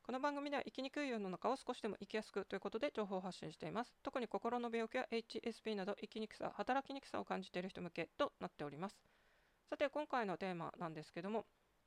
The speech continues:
オンラインレッスンのメリット、デメリットというのをですね、まあ、これレッスンって今言いましたが、私の体験でいくと、オンライン家庭教師と対面の家庭教師、まあ、あとは塾のような別のちょっと、あの、指導の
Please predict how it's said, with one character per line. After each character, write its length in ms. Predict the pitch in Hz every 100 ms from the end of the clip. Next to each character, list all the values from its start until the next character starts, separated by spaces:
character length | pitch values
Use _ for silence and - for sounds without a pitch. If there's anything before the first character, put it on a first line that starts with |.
| _ -
オ 100 | 233
ン 80 | 277
ラ 120 | 294
イ 80 | 277
ン 80 |
レ 80 | 262
ッ 20 |
ス 160 | 294 214
ン 60 | 185
の 100 | 165
メ 160 | 208
リ 120 | 196
ッ 20 | -
ト、 140 | -
デ 100 | -
メ 140 | 180 180
リ 120 | 160
ッ 20 | -
ト 120 | 147
と 120 | 160
い 40 |
う 40 | 156
の 100 | -
を 40 |
で 80 | 151
す 140 | -
ね、 180 | 208 202 -
ま 100 | 214
あ、 40 |
こ 80 | 214
れ 100 | 202
レ 120 | 180
ッ 20 | 277
ス 120 | -
ン 20 |
っ 40 | 170
て 80 | 175
今 160 | 160
言 80 | 151
い 40 | 160
ま 80 | -
し 80 |
た 60 | 175
が、 160 | 196 -
私 320 | 190 214 202
の 100 | 208
体 200 | 196 196
験 160 | - 190
で 80 | 180
い 20 |
く 60 | -
と、 100 | 208
オ 60 |
ン 80 | 220
ラ 100 | 233
イ 60 | 220
ン 20 |
家 160 | 220 214
庭 140 | 214
教 220 | - 202
師 120 | -
と 160 | - 277 - - -
対 200 | - 208
面 160 | 196 180
の 80 | 175
家 160 | 175
庭 140 | 170 170
教 200 | - 147
師、 220 | - - -
ま 120 | 196
あ、 40 |
あ 60 | 185
と 100 | 190
は 80 | 143
塾 320 | 143 - - - -
の 100 | 160
よ 100 | 147
う 20 |
な 80 | 156
別 320 | 170 160 170
の 160 | 160 -
ち 60 | 165
ょ 20 |
っ 20 |
と、 220 | - 156 - - - - -
あ 60 |
の、 320 | 151 131 - - _ _ -
指 140 | 175
導 260 | 170 160 147
の 180 | 185